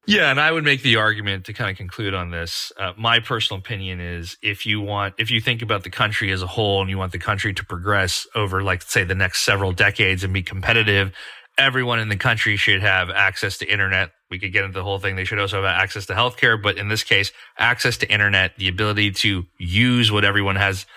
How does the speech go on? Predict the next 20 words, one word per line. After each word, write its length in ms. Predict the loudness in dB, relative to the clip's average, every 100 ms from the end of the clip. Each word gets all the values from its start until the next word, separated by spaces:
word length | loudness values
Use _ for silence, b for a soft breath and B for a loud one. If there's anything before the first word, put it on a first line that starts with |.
| B B -4
you 80 | 0
know, 100 | 0
this, 320 | 0 2 2
this 340 | 0 2 2
right 460 | 2 2 4 4 4
to 140 | 2
have, 480 | 4 4 2 0 0
like, 240 | -2 0 0
access 380 | 0 0 -4 -2
to 80 |
internet, 360 | 2 4 4 4
access 340 | 2 0 -2 -6
to 80 | -6
information, 640 | -6 -2 0 0 -2 -4
what 160 | -6
potentially 420 | -8 -6 -6 -4 -6
that 160 | -6
can 140 | -6 0
get 240 | 0 2
you. 240 | 2 2